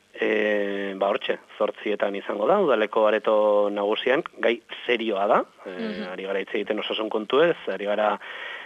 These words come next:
Speaker 1: eh, osasun zerbitzuaz hitz egiten, eta eskualdea, Tolosaldea bezalako eskualde batean, ba, eragin handia duena, eh, ba, besteak beste, dagoeneko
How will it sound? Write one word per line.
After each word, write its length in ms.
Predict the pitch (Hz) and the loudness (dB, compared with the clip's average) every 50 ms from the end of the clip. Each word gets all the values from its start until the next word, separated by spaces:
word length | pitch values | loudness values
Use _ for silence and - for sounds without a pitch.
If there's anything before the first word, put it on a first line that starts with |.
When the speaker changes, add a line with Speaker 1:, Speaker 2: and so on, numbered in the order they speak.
| - - _ | -18 -16 _
Speaker 1:
eh, 80 | - 113 | -2 0
osasun 340 | 127 - - 107 110 120 110 | 0 2 0 0 2 0 0
zerbitzuaz 460 | - 120 110 117 113 - - 117 110 - | 0 0 2 2 0 2 0 0 0 0
hitz 140 | 120 - - | -2 0 2
egiten, 480 | 131 127 127 123 - 156 165 175 190 185 - _ | 2 4 4 4 4 4 4 4 2 0 -4 _
eta 880 | - 104 98 - 101 98 95 92 92 92 92 92 92 92 90 90 92 98 - | -4 -4 0 0 0 0 2 0 -2 -4 -4 -6 -6 -6 -6 -8 -10 -8 -6
eskualdea, 580 | - - - - - 110 107 104 104 117 185 | -6 -6 -6 -2 0 0 0 2 2 0 0
Tolosaldea 440 | - - 107 101 - - 107 107 110 | 0 0 -2 -2 0 0 0 2 2
bezalako 800 | 107 104 - - 107 104 - 110 107 104 101 104 101 101 101 98 95 95 98 - - _ _ _ | 2 2 0 -2 -2 -2 0 2 2 2 2 0 0 -2 -2 -6 -8 -10 -14 -16 -20 _ _ _
eskualde 1080 | - 107 - - - - 117 107 104 104 104 104 104 101 101 98 98 98 95 98 95 92 | -6 -6 -6 -6 -6 -2 -2 0 0 0 -2 -2 -2 -2 -2 -2 -4 -4 -4 -6 -6 -4
batean, 420 | 95 107 107 - - 127 131 139 135 - - - - - - - - _ | -4 -4 0 2 2 2 2 2 -2 -8 -12 -12 -12 -14 -14 -16 -16 _
ba, 140 | - 104 104 - | -4 -4 -2 2
eragin 300 | - 113 117 127 135 127 | 2 2 4 4 4 2
handia 360 | 117 113 113 113 123 120 113 110 | 2 2 2 2 4 4 4 6
duena, 380 | 110 113 120 139 165 175 135 - - - - | 4 4 4 4 4 2 2 0 -4 -4 -2
eh, 800 | 110 107 107 107 107 107 104 104 104 104 104 104 104 104 104 107 | -2 0 0 0 0 -2 -2 -2 -4 -4 -4 -6 -6 -6 -8 -6
ba, 120 | 101 110 107 | -4 -2 -2
besteak 320 | 107 104 - - 147 151 143 | -2 -2 0 2 2 2 2
beste, 360 | 131 - - - 98 95 95 | 0 0 -2 -4 -4 -4 -4
dagoeneko 1200 | 98 98 101 104 113 117 120 110 - 123 123 120 120 117 117 117 117 117 113 117 113 113 113 113 | -2 -2 0 0 2 0 0 0 2 2 4 4 4 4 4 4 4 4 4 2 2 0 -2 -6